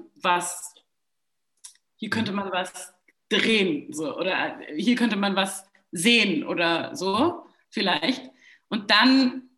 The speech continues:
Speaker 1: sage ich irgendwie so, ah, okay, ich möchte jetzt ein Projekt machen. Und, aber
Speaker 2: Und
Speaker 1: das ist
Speaker 2: das,
Speaker 1: irgendwie, ja.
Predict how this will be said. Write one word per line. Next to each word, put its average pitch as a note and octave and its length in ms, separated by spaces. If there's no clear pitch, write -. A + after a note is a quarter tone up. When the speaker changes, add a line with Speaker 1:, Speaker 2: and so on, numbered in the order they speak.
Speaker 1:
sage G3 320
ich - 160
irgendwie G3 300
so, F3+ 160
ah, G3 240
okay, G3 500
ich - 120
möchte F3+ 360
jetzt D3+ 280
ein C3+ 80
Projekt D#3 460
machen. - 320
Und, - 240
aber E3 160
Speaker 2:
Und D#3 100
Speaker 1:
das D#3+ 120
ist F#3 160
Speaker 2:
das, F#3+ 120
Speaker 1:
irgendwie, F3+ 200
ja. D3+ 100